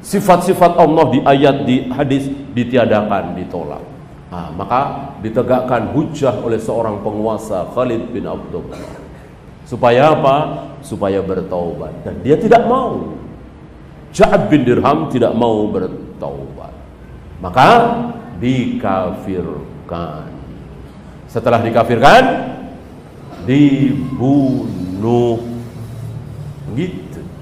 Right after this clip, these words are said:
Karena dia lebih memilih keyakinan kafirnya itu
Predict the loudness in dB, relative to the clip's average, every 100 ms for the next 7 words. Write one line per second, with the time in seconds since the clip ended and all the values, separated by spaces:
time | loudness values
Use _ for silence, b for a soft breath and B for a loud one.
0 | -18 -18 -18 -20 -16 -6 -2 0 -2 0
1 | 2 2 2 0 -2 -4 -2 -2 -2 -2
2 | 0 0 2 4 4 2 0 2 2 2
3 | -2 0 -2 0 0 0 -2 -2 -4 -2
4 | -2 -2 -2 -4